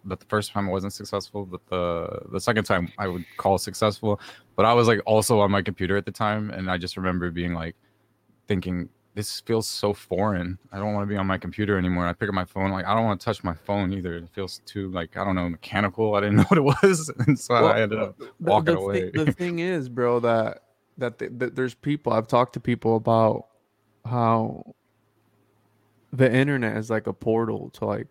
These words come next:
Speaker 2: another dimension, and essentially that's what it is, really. It's like a modern day portal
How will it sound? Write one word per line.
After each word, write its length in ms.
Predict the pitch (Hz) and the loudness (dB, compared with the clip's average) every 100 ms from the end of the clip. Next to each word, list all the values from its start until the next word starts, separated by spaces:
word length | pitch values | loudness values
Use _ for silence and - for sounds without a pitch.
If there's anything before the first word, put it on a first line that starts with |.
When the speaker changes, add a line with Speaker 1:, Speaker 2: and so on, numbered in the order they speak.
| _ _ | _ _
Speaker 2:
another 240 | 110 110 110 | -6 -2 -2
dimension, 600 | 104 107 117 - - - _ _ _ _ _ _ _ - | -2 -6 -8 -12 -14 -18 _ _ _ _ _ _ _ -4
and 580 | 107 107 104 104 101 - _ _ _ _ _ _ - | 0 2 2 0 -4 -10 _ _ _ _ _ _ -14
essentially 540 | 123 - 143 180 175 131 | -12 0 0 2 4 6
that's 220 | 147 - | 4 2
what 80 | 339 | 0
it 120 | 117 | 2
is, 260 | 143 220 117 | 0 -2 -2
really. 340 | 117 190 113 - - _ - - - - | 0 0 -2 -6 -16 _ -20 -20 -12 -6
It's 140 | 117 | 2
like 140 | 151 139 | 4 4
a 80 | |
modern 480 | 120 120 135 143 120 | 4 4 6 4 4
day 460 | 117 123 135 131 117 - - | 4 6 4 2 0 -4 -10
portal 520 | 127 131 135 107 | -2 0 0 -4